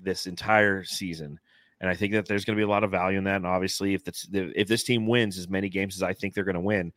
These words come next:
obviously you're gonna go best player on best team strategy if you're voting,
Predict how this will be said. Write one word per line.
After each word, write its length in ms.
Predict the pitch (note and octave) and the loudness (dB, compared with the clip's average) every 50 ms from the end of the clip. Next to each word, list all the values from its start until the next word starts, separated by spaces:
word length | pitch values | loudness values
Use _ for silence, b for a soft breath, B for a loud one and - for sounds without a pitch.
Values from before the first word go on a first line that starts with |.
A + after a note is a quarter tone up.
| b b b b b b b - | b b b b b b b 4
obviously 340 | F#2 G#2 G#2 G2+ - G#2 | 4 4 4 4 0 0
you're 80 | G2 F#2+ | 2 2
gonna 100 | G2+ G2 | 4 4
go 100 | F#2 F#2 | 4 4
best 320 | E2+ G2 G#2 G2 - - - | 4 4 2 2 0 -4 -2
player 280 | - G#2+ G#2+ A2 A2 | 2 4 4 6 4
on 120 | G2 F2+ F2 | 2 2 0
best 260 | F2 F#2+ F#2 - - | 0 0 0 -2 -4
team 360 | - G#2 G#2 G#2 G#2 G2+ G2+ - _ | -2 -2 -2 -2 -4 -8 -12 -12 _
strategy 600 | - - - G#2 G#2 G#2+ A2 A2 G2+ A2+ A#2 A#2+ | -8 -2 2 4 4 4 4 4 0 0 0 0
if 100 | A2+ - - | -2 -2 -2
you're 100 | F#2+ E2+ | 0 4
voting, 400 | G2+ G2+ G#2+ A#2 A#2+ B2 A#2+ | 4 4 6 4 2 0 -4